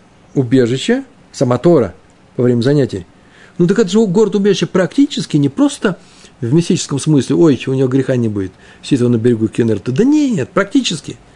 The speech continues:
И не может прийти к нему, э, мститель в, в Ешиву и, и убить его.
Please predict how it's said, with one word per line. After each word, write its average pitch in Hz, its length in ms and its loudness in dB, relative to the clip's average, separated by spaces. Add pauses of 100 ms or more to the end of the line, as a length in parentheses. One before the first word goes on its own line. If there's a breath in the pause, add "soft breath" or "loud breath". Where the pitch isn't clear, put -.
(380 loud breath)
И 139 60 0
не 160 100 6
может 208 320 2
прийти 147 260 0
к 123 60 -10
нему, 135 420 2 (560)
э, 123 280 0
мститель 147 540 0 (460)
в, 123 920 2
в 113 40 -2
Ешиву 214 560 2 (420 soft breath)
и, 135 360 4
и 147 40 6
убить 131 400 2
его. 226 240 0